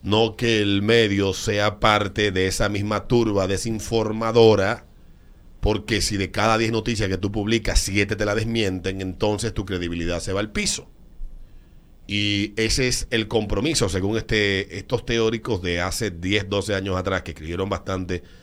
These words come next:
sobre esto, estudiosos de, de, del tema de la comunicación y de los fenómenos nuevos que se estaban dando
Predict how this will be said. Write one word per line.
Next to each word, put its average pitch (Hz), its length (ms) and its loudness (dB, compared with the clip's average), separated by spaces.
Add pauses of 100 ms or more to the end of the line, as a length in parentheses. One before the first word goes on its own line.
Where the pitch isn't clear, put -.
(120)
sobre 80 400 -4
esto, - 160 -4
estudiosos 90 500 -6
de, 90 460 -4
de, 76 320 -8
del 76 220 -12
tema 98 240 -2
de 98 80 -2
la 92 100 -2
comunicación 107 920 0
y 82 60 -4
de 76 100 -6
los 71 120 -8
fenómenos 92 400 -2
nuevos 95 240 -2
que 85 60 -6
se 80 60 -8
estaban 95 320 -4
dando 92 340 -2